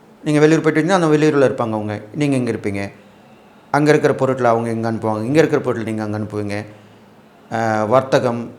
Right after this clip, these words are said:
வியாபாரம், தொழில் இது மாதிரி எல்லாமே நீங்க பண்ணுவீங்க. இல்லைன்னா ஒருத்தருக்கு ஒருத்தர் உதவி பண்ணிப்பீங்க. இல்லைன்னா அவங்க உங்க இடத்துக்கு வந்தா நீங்க அவங்களுக்கு கூட வந்து உதவி பண்ணுவீங்க. நீங்க அவங்க இடத்துக்கு போனீங்கன்னா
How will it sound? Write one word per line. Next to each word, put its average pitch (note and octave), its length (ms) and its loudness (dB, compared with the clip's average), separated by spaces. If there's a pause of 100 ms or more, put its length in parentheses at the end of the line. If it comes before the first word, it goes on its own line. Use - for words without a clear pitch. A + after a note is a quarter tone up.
(120)
வியாபாரம், A2+ 520 4 (160)
தொழில் C3+ 380 2 (220)
இது D3 140 -2
மாதிரி F3 120 4
எல்லாமே F3+ 240 0 (160)
நீங்க A2+ 180 -2 (200)
பண்ணுவீங்க. A2 400 -4 (1080)
இல்லைன்னா D3+ 240 4
ஒருத்தருக்கு C#3+ 280 2
ஒருத்தர் A#2+ 220 0
உதவி B2+ 200 2
பண்ணிப்பீங்க. G2 380 -6 (640)
இல்லைன்னா D#3+ 240 4 (120)
அவங்க D3+ 200 6 (120)
உங்க D3 120 4 (120)
இடத்துக்கு C3+ 300 0
வந்தா C3 220 2
நீங்க B2+ 200 -2
அவங்களுக்கு A#2+ 340 -6
கூட B2 140 -4
வந்து G#2+ 160 -2
உதவி G#2+ 180 -6
பண்ணுவீங்க. F#2+ 320 -8 (140)
நீங்க E3+ 220 2
அவங்க D3+ 200 4
இடத்துக்கு C3 260 -4
போனீங்கன்னா A2+ 280 -4